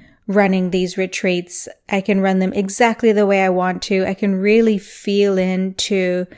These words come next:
the sensitivities and the vulnerabilities of the group, the challenges that people have, the different types of support that really make a difference to people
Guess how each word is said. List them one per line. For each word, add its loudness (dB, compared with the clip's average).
the 0
sensitivities 0
and 0
the 0
vulnerabilities 0
of -8
the -2
group, -2
the 2
challenges 0
that -4
people -4
have, -6
the -4
different -2
types -6
of -8
support -4
that 0
really 4
make 2
a 2
difference -2
to 0
people -2